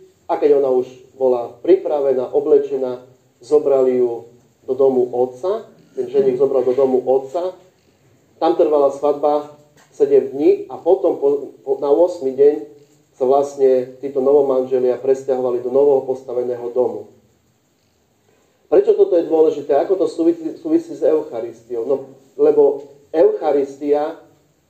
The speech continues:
liturgia v západnom obrade sveta omša,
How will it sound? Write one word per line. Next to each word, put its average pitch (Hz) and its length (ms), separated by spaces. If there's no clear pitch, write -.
liturgia 135 880
v - 80
západnom 143 320
obrade 139 320
sveta 135 320
omša, 147 640